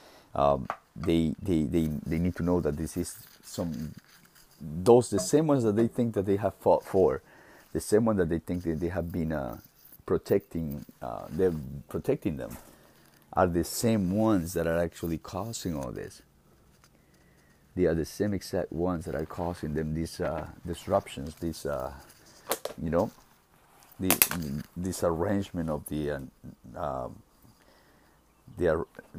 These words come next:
you know, of the natural cosmic, uh, uh, of the cosmic, uh, arrangement of your body. So this, like I said, this could also cause impairments of, uh, like, Alzheimer, and, um,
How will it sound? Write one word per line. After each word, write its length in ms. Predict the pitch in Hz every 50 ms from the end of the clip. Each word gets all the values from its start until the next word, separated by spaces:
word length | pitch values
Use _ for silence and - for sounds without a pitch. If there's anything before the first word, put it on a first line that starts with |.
| - 71
you 80 | 85
know, 260 | 85 85 87 - - - _ -
of 180 | - 82 78
the 100 | 85 80
natural 420 | 80 87 87 85 - - 90 82 78
cosmic, 560 | - - 98 101 - - 90 80 - - -
uh, 220 | 76 67 60 57 - - - - _ _ _ _ _ _ _ _ - - - - _ _ _ _ _ _ _
uh, 280 | - - 73 73 69 58 - - - _ _ _ _ _ -
of 140 | 80 80 - - - -
the 160 | 80 80 - - _ _ _ -
cosmic, 540 | - - 98 110 - - 92 87 78 - 82
uh, 500 | 76 76 65 65 64 69 67 67 65 64 - - - - _ -
arrangement 480 | - 78 80 85 90 95 - - 90 82
of 120 | 76 71
your 140 | 71 69 64
body. 320 | 60 76 - - - - - - _ _ _ _ _ _ _ _ _ _ _ _ _ -
So 480 | - - - 82 73 67 65 62 62 - _ - - - _ _ _ _ _ _ _ _ _ _ _ -
this, 260 | 87 92 92 - -
like 180 | 87 87 - -
I 40 |
said, 260 | 73 - - 92 80 69
this 140 | 85 85
could 160 | - - 87 -
also 320 | - 87 90 - - 85
cause 420 | - - 80 73 76 87 - - -
impairments 720 | - 82 - - 101 98 101 95 85 80 76 71 - -
of, 240 | 71 71 69 69 73
uh, 300 | 73 71 67 64 67 - - - _ _ _ -
like, 140 | 78 73 -
Alzheimer, 600 | 71 69 - - - 87 87 85 80 80 76 69
and, 80 | 67 69
um, 580 | 67 65 65 58 64 60 50 - - - 52